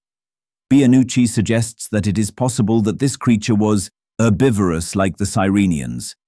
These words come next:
but this would be the only case among cetaceans. Perhaps it fed on small mollusks and crustaceans in sandy bottoms like the extant grey whale, or it could have been a scavenger on vertebrate carcasses,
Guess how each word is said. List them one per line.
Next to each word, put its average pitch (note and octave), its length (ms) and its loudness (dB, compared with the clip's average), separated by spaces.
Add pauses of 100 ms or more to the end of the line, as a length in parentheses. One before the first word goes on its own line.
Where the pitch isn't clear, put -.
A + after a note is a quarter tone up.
(200)
but F#2 180 -4
this B2 200 -2
would A2+ 140 2
be G#2+ 140 2
the G2+ 160 2
only B2 280 4
case G2+ 360 -2
among F2+ 260 0
cetaceans. F#2 840 -4 (340)
Perhaps B2+ 340 0
it - 140 -2
fed A#2+ 240 0
on A2 180 2
small A2+ 520 2
mollusks G#2 680 0
and F2+ 200 0
crustaceans G2+ 800 0
in E2+ 160 -2
sandy G2+ 400 0
bottoms F#2 520 -4
like F2 200 -4
the F2+ 120 -2
extant F#2+ 480 -4
grey F#2 280 -2
whale, F#2 480 -2 (400)
or C#3 180 2
it - 140 -4
could C#3+ 120 0
have C3 100 0
been C3 120 2
a C3 60 4
scavenger A2 640 0
on G2+ 160 2
vertebrate A2 560 -2
carcasses, G#2 720 -4